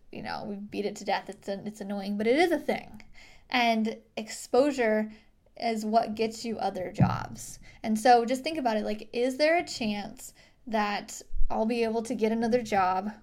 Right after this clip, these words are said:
with this job or get a better job? 'Cause there are so many times I've done things for free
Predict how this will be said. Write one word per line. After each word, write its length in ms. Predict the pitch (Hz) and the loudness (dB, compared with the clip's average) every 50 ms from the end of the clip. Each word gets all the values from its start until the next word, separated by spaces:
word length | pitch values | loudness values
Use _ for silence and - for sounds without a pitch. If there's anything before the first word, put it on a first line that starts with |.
| - | -10
with 220 | - 214 208 214 - | -6 -6 -6 -6 -6
this 380 | - 190 202 - - - - - | -8 -6 -4 -4 -4 -6 -8 -6
job 380 | - - - - - - - - - _ - - _ - | -6 -6 -6 -6 -8 -10 -10 -16 -20 _ -20 -20 _ 0
or 160 | - 240 240 | 2 2 4
get 140 | 233 262 269 | 4 4 2
a 40 | 285 | 2
better 380 | 277 - 330 311 294 262 214 190 | 2 4 4 6 6 4 4 2
job? 380 | - 202 - - - - 214 - - - _ | -2 -10 -10 -10 -10 -12 -14 -16 -20 -18 _
'Cause 120 | - 247 226 | -6 2 4
there 140 | 254 277 | 4 4
are 60 | 285 269 | 4 2
so 360 | 269 - - - 262 254 277 | -4 -8 -4 -2 0 0 0
many 180 | 294 302 311 | 0 -2 -2
times 400 | - - 233 226 226 220 233 233 | -4 -6 -6 -6 -6 -6 -6 -6
I've 200 | - - 220 220 | -4 -4 -2 -2
done 220 | 214 226 233 226 233 | -2 -4 -4 -6 -8
things 400 | 214 - - 226 226 233 254 - | -10 -8 -8 -6 -6 -6 -8 -12
for 200 | - - - 208 | -10 -10 -12 -12
free 680 | - - - - 208 214 220 240 262 285 311 311 | -12 -14 -14 -8 -6 -6 -4 -2 -2 -2 -2 -2